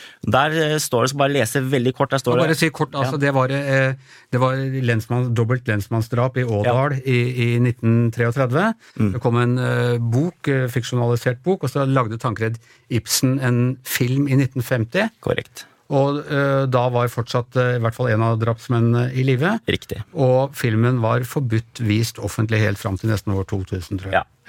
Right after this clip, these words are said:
Speaker 1: Og det han reagerte på var ikke det at det ikke var s-, det var, dette var en historisk sak, eh, helt uvanlig sak, så det var, det ble jo, eh, tilbakevendende skrevet noe rundt og kommentert noe rundt den, men det han reagerte på var selve filmen.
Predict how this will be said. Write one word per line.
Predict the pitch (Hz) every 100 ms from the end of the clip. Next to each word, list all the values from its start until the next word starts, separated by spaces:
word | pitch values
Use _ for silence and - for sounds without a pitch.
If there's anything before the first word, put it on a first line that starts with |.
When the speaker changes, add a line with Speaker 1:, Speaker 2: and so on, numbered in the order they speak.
| 151
Speaker 1:
Og | 117
det | 131
han | 131 139
reagerte | 143 143 107 -
på | 143
var | 143 101
ikke | -
det | 117
at | 95 -
det | -
ikke | 95
var | 98
s-, | -
det | -
var, | 104
dette | 117 123 120
var |
en | 135 131
historisk | 123 - - 113 101 117 117
sak, | - 113 113 - - - - - - -
eh, | 120
helt | 117 110
uvanlig | 120 95 92 107
sak, | 120 135
så | - 120
det | 120 113
var, | 104 98
det | 98 101 104 98 98 98 92 98
ble | 98
jo, | 95 113 110
eh, | 101 98 92 -
tilbakevendende | 101 98 - 90 87 92
skrevet | - 101 90 -
noe | 95 95
rundt | 92 92
og | 98
kommentert | - 101 95 85
noe | 98 95
rundt | 95
den, | - 143 127
men | 110
det | 101 98
han | 107
reagerte | 107 101 85
på | 127
var | 90 92
selve | - 90 -
filmen. | 101 92 123